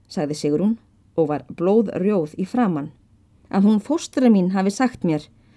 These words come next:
að hún hafi reitt mig þegar ég var flutt þar að Hlíð.“ Og sussu, hana misminnir það.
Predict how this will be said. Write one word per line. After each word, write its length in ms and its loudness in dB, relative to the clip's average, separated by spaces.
að 220 0
hún 200 6
hafi 240 2
reitt 280 0
mig 180 -4
þegar 240 4
ég 240 2
var 220 -2
flutt 400 -2
þar 180 -2
að 120 -2
Hlíð.“ 360 -2
Og 160 -10
sussu, 460 -2
hana 240 4
misminnir 540 4
það. 360 -16